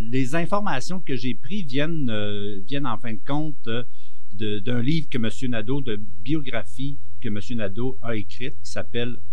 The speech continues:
Dieppe, ma prison, récit de guerre de Jacques Nadeau, qui a été écrit en fait avec un journaliste spécialisé dans les récits de guerre, monsieur Martin Chaput. Euh, c'est un livre qui a été écrit en deux mille huit, euh, et qui, euh,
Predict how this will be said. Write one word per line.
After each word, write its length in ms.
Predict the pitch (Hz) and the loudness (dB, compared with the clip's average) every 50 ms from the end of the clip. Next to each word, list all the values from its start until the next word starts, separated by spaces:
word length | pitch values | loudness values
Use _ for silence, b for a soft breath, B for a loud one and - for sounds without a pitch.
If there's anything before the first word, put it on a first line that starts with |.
| - - - - | 0 0 0 0
Dieppe, 440 | - 123 135 139 139 143 - - 117 104 - | 0 0 0 0 0 0 0 0 0 0 0
ma 160 | 110 120 120 | 0 0 0
prison, 500 | - - - 113 104 101 120 120 120 113 - - - - - | 0 0 0 0 0 0 0 0 0 0 0 0 0 0 0
récit 300 | - 127 113 - - 139 | 0 0 0 0 0 0
de 120 | 131 117 101 | 0 0 0
guerre 340 | 101 113 113 113 113 107 | 0 0 0 0 0 0
de 140 | 98 95 98 | 0 0 0
Jacques 320 | 95 - 110 104 101 - - | 0 0 0 0 0 0 0
Nadeau, 400 | 101 92 90 90 113 135 165 - - B B B B | 0 0 0 0 0 0 0 0 0 B B B B
qui 100 | B 135 | B 0
a 20 | 127 | 0
été 160 | 117 160 151 | 0 0 0
écrit 260 | 143 - - 170 165 | 0 0 -2 -2 -2
en 100 | 143 120 | -2 -2
fait 200 | - 151 147 - | -2 -2 -2 -2
avec 240 | 107 113 113 - 117 | -2 -2 -2 -2 -2
un 80 | 110 | -2
journaliste 480 | 107 - 123 120 113 104 117 135 135 - | -2 -2 -2 -2 0 0 -2 -2 -2 -2
spécialisé 840 | - - 123 110 - - 117 107 104 101 98 104 123 131 131 127 107 | -2 -2 -2 -2 -2 -2 -2 -2 -2 -2 -2 -2 -2 -2 -2 -2 -2
dans 200 | - 101 98 101 | -2 -2 -2 -2
les 160 | 101 98 98 | -2 -2 -2
récits 320 | 104 101 - - - - | -2 -2 -2 -2 -4 -4
de 40 | 95 | -4
guerre, 240 | 92 104 110 123 123 | -4 -6 -6 -6 -6
monsieur 280 | 117 101 95 - 104 101 | -6 -6 -6 -6 -6 -6
Martin 340 | 101 98 - - - 117 | -6 -6 -6 -6 -6 -6
Chaput. 480 | 113 - - - 95 - - - - 87 - - - b b b b b b b b b b - | -6 -6 -6 -6 -6 -6 -6 -6 -6 -6 -6 -6 -6 b b b b b b b b b b -4
Euh, 500 | 101 104 104 101 101 104 104 101 101 101 | -4 -4 -4 -4 -4 -4 -4 -4 -4 -4
c'est 560 | 101 - - - - - - 117 113 - - 123 | -4 -4 -4 -4 -4 -4 -4 -4 -4 -4 -4 -4
un 140 | 120 113 | -4 -4
livre 220 | 113 127 143 139 139 | -2 -2 -2 -2 -4
qui 100 | - 117 | -4 -4
a 40 | 107 | -4
été 340 | 104 - - - 120 113 | -4 -4 -4 -4 -4 -4
écrit 400 | 113 101 - - - 131 127 123 | -4 -4 -4 -4 -4 -4 -4 -4
en 160 | 110 107 104 101 | -4 -4 -4 -4
deux 160 | 101 123 120 | -4 -4 -4
mille 260 | 120 123 110 107 104 | -2 -2 -4 -4 -4
huit, 300 | 104 101 110 127 135 131 - - - | -4 -4 -4 -4 -4 -4 -4 -4 -4
euh, 200 | 113 101 104 110 101 | -4 -4 -4 -4 -6
et 160 | 113 113 113 - - | -6 -6 -6 -6 -6
qui, 400 | - - 117 120 120 110 110 104 | -6 -4 -4 -4 -4 -4 -4 -4
euh, 240 | 95 98 98 95 95 | -6 -6 -6 -6 -6